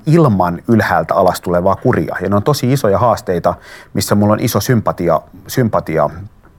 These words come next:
ää, niin kuin opettajia kohtaan. Mut jos mä mietin suomalaisen koulun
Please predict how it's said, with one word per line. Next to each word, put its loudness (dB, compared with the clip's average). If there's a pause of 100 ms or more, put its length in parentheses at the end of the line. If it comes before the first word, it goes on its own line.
(540)
ää, 0 (300)
niin -8
kuin -6
opettajia -2
kohtaan. -2 (400)
Mut -4
jos 0
mä 2
mietin 4
suomalaisen 0
koulun 0